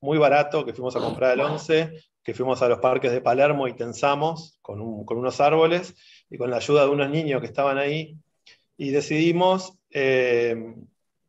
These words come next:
proyectar a partir de ahí una serie de conceptos que nos, eh, que nos invitaban a reflexionar sobre la arquitectura que, que estaba por venir.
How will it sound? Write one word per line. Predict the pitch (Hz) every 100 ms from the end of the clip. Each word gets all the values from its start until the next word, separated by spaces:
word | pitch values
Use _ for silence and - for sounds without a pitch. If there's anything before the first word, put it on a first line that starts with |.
| _ _ _ _ _ _ _
proyectar | 139 135 143 143 175
a | 170
partir | 151 160 165
de | 165
ahí | 170
una | 180 165 151
serie | 170 160
de | 151
conceptos | 147 151 160 175 170
que | 160
nos, | 151 151 156 - _ _ _ _ _
eh, | 143 131 127 123 120 120 117
que |
nos | 127 127
invitaban | 139 135 156 165
a | 151
reflexionar | 139 139 131 143 165
sobre | 160 143 127
la |
arquitectura | 131 131 123 123 160 165 160
que, | 135 120 120
que | -
estaba | 151 147 135
por | 131
venir. | 123 131 127